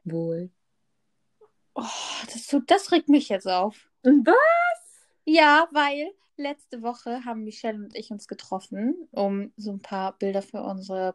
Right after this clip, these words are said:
Speaker 2: Podcast-Instagram-Seite zu machen.
Speaker 1: Ja, ja, ja.
Speaker 2: Und ich habe uns Sekt mitgebracht und sie wollte ihn nicht mit mir
Speaker 1: <laughs>
Speaker 2: trinken.
Speaker 1: Du, Li, ich hatte gestern echt einen beschissenen Tag. Ich hab nicht ordentlich geschlafen. Ich hatte zweimal schlechte Laune und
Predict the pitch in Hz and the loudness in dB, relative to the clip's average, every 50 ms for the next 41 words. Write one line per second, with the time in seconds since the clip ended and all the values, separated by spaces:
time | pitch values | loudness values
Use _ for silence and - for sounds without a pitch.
0 | _ - 214 208 - - - 196 196 _ - 226 233 - 190 - - 185 185 185 | _ -8 -8 -8 -8 -10 -12 -12 -12 _ -14 -14 -12 -12 -12 -12 -12 -14 -12 -12
1 | - - 180 180 185 185 - 220 220 240 277 302 311 _ - - 254 254 262 254 | -8 -6 -6 -6 -6 -6 -6 -4 -4 -2 -2 -4 -6 _ -10 -2 0 0 0 0
2 | - 277 285 294 339 349 _ _ _ - - 202 196 196 196 185 180 180 _ _ | 0 2 4 4 2 2 _ _ _ -14 -12 -10 -10 -10 -12 -14 -16 -18 _ _
3 | _ _ _ _ _ _ - - 254 269 262 254 - 240 254 247 - 254 262 247 | _ _ _ _ _ _ 2 4 6 6 6 2 2 0 0 0 2 2 4 4
4 | 254 233 247 - 240 240 247 247 233 - 240 247 247 247 _ - 233 233 233 - | 4 4 0 -2 -2 -2 -2 -2 -4 -2 -2 -2 -2 -2 _ -6 -6 -6 -6 -6
5 | 247 220 226 226 226 - 233 233 220 214 233 208 196 226 233 247 254 262 254 247 | -10 -8 -8 -8 -8 -6 -6 -6 -4 -4 -4 -4 2 4 4 6 6 4 2 -2
6 | - - 226 240 240 226 226 233 240 - - 226 226 214 269 254 226 220 - - | -2 -2 -2 -2 -2 0 0 0 -2 0 -2 -2 -2 0 -2 -2 -2 -2 -4 -2
7 | 240 233 226 220 208 214 208 202 196 190 190 196 _ _ - - 220 226 294 294 | -2 -2 -2 -4 -6 _ -20 -20 -20 -20 -20 -20 _ _ -6 -2 4 6 6 8
8 | 277 277 269 294 294 277 254 240 - 285 269 269 262 285 262 - 247 - - 247 | 8 8 8 8 6 6 4 2 0 2 2 4 2 2 -2 -2 -2 -2 -2 -2
9 | - - 254 294 294 - 285 294 - 302 277 247 247 208 196 208 208 - 233 - | -2 0 0 0 0 0 -2 0 2 2 2 2 2 -2 -4 -4 -4 -6 -8 -4
10 | 220 254 233 - 220 240 269 269 - 254 - - 240 220 214 220 226 - - 269 | -2 0 0 2 2 2 2 2 2 -2 -2 2 2 2 2 0 -2 -2 0 0
11 | 359 - _ _ - - - _ - - 240 240 254 254 - 269 269 269 285 311 | 0 0 _ _ -20 -20 -20 _ -4 -2 0 0 0 0 2 4 6 6 6 6
12 | 311 - 302 285 294 311 262 240 226 226 226 226 226 240 311 - _ _ _ _ | 4 2 -4 0 0 2 2 2 2 2 2 2 0 0 -2 -4 _ _ _ _
13 | _ _ _ _ _ _ _ _ _ _ _ _ _ _ _ _ - - 311 330 | _ _ _ _ _ _ _ _ _ _ _ _ _ _ _ _ 2 2 4 4
14 | 330 427 - - _ | 2 2 -2 -6 _